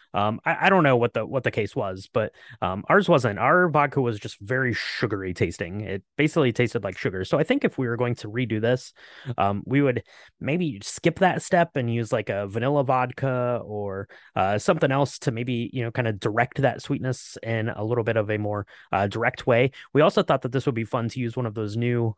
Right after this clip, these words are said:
like, peanut butter whiskeys, um, that you've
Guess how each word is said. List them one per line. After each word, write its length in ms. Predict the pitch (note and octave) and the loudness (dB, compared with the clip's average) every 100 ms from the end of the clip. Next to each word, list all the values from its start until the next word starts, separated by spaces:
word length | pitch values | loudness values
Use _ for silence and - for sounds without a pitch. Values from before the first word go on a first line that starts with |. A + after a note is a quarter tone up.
| - | -6
like, 200 | F#2+ - | -8 -2
peanut 240 | C#3+ B2+ | 0 2
butter 260 | A#2 G#2 G#2+ | 0 0 -2
whiskeys, 640 | C3+ G3+ - F2 A2+ - - - - | -4 -4 -6 -8 -8 -10 -20 -10 -2
um, 160 | G#2 A2 | 0 0
that 80 | |
you've 280 | F#2+ G2+ G#2+ | -4 -6 -8